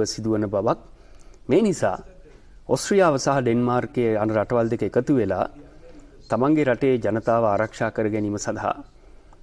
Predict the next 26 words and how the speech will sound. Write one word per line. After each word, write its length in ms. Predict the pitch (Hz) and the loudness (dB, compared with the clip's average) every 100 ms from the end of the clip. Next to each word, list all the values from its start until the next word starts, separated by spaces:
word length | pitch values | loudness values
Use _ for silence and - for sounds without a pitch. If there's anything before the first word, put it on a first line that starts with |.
| - | -8
මේ 160 | 104 | -6
විශේෂයෙන් 360 | 98 - 131 139 | -6 -6 -2 -2
මේ 140 | 131 | -2
කොරෝනා 400 | 113 107 117 120 | -2 -2 0 0
වෛරස් 340 | 113 110 110 107 | 0 -2 -2 -4
ආසාදනයේ 500 | 101 107 107 113 110 | -4 -4 -4 -2 -4
නව 200 | 98 120 | -2 -2
ප්‍රභේද 320 | 127 123 120 117 | -2 -2 -2 0
වලින් 220 | 117 113 | 0 0
ජනතාව 360 | 98 101 110 107 | -2 0 0 2
ආරක්ෂා 360 | 101 107 - 104 | 0 -2 -4 -4
කර 140 | 107 | -4
ගැනීම 240 | 104 104 98 | -4 -4 -6
සඳහා 340 | 104 98 95 - - - - - - - | -6 -4 -4 -6 -20 -20 -20 -20 -18 -2
ඊශ්‍රායලය 540 | 190 - 170 147 135 | -2 4 4 6 4
සමග 260 | 127 120 131 - | 2 -2 -2 -2
එකට 260 | 139 147 - - | -2 -2 -4 -6
එක්ව 280 | 123 - | -6 -4
කටයුතු 380 | 127 107 120 113 | -4 -2 -2 -2
කිරීමට 420 | 113 110 104 101 143 - - - - - | -2 -2 -2 0 -2 -4 -14 -20 -20 -8
මේ 140 | 120 | -4
රටවල් 300 | 110 117 104 | -2 0 0
දෙක 120 | 107 120 | 0 -4
තීරණය 280 | 110 98 95 | -4 -6 -6
කරලා 220 | - 104 | -6 -8
තිබෙනවා. 380 | - - - | -8 -10 -10